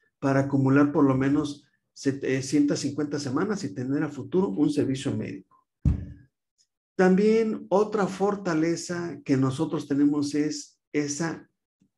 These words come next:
capacidad de cambiar el chip, de entender, eh, de aperturar nuestra mente y estar dispuestos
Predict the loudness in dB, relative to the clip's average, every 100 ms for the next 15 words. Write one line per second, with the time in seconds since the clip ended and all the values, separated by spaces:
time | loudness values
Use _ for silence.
0 | _ _ _ -2 -2 0 0 2 0 0
1 | -2 -6 -16 _ _ _ _ _ -4 0
2 | 0 0 -4 -8 -18 _ -4 -2 4 4
3 | 6 4 2 0 -2 -2 -14 -20 _ _
4 | _ _ _ _ _ _ _ _ _ -4
5 | 0 2 0 -2 -4 0 2 2 0 -10
6 | _ _ -16 -14 -12 -10 -10 0 0 2
7 | 2 4 4 2 -4 -4 -6 -6 -8 -2
8 | -2 -2 -4 -6 -6 -10 -8 -10 -2 -2
9 | -2 -6 -6 -10